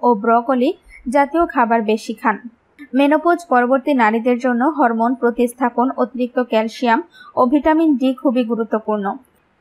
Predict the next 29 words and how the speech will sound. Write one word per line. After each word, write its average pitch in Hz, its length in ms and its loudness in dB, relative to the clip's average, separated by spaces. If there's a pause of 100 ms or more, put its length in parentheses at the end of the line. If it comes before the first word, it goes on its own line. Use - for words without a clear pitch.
(100)
সঠিক 294 480 0
সাইজের 302 460 2
ও 254 120 2
নরম 240 360 2
জুতা 294 260 2
পরতে 226 320 0
হবে। 226 320 -2 (600)
প্রদাহ 269 340 4
সৃষ্টিকারী 302 560 0
খাবার 247 400 0
এড়িয়ে 233 300 2
চলুন। 208 320 -2 (360)
প্রায় 269 220 2
দেখা 254 300 0
যায় 269 220 2
যে 294 160 2
লবণ, 240 400 2
চিনি, 269 260 -2
মিষ্টি, 254 420 0
মদ, 233 280 2 (100)
ক্যাফেইন, 247 400 0 (380)
প্রক্রিয়াজাতকৃত 302 880 2
মাংস, 233 400 2 (140)
সাধারণ 240 480 0
রান্নার 226 480 0
তেল, 240 160 2 (340)
ট্রান্স 277 400 2
ফ্যাট 294 220 0 (100)
ও 240 60 4